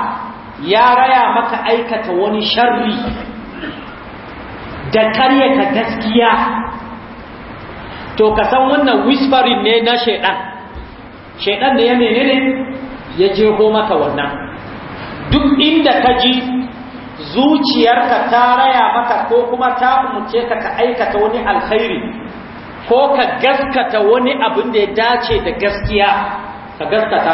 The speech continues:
shi. Sai a, sai, a, Annabi sallallahu alaihi wasallam ya ce, "Duk wanda ya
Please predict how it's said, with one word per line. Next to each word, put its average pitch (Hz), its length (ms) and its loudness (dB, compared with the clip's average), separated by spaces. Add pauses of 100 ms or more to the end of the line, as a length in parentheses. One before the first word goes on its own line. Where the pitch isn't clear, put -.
shi. - 140 -4 (1200)
Sai 175 340 2
a, 185 120 4 (200)
sai, 190 320 6
a, 180 140 2 (180)
Annabi 185 320 2
sallallahu 185 560 2
alaihi 175 240 0
wasallam 175 320 0
ya 175 80 0
ce, 180 100 4 (460)
"Duk 233 160 2
wanda 240 320 4
ya 208 140 4